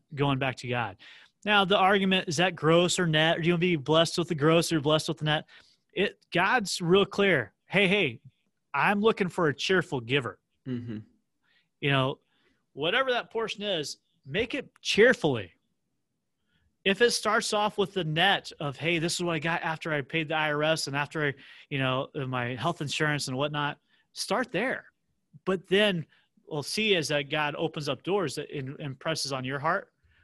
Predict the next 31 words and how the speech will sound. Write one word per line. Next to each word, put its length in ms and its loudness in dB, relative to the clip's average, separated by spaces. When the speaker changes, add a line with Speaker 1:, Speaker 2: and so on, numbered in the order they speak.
Speaker 1:
to 100 -10
build 320 -4
that. 300 2
Soon 260 -4
it'll 160 0
become 320 -4
the 80 -4
net. 400 0
Soon 300 -6
it'll 120 -4
become 300 -6
the 80 -4
gross. 480 0
Where 320 -2
we 340 -6
found 480 -4
is 200 0
that 220 0
God's 340 2
put 200 0
it 60 0
on 140 2
our 100 2
heart 340 0
for 200 -2
when 160 0
to 60 -4
give 220 -2
more. 460 -2
And, 500 2
uh, 220 0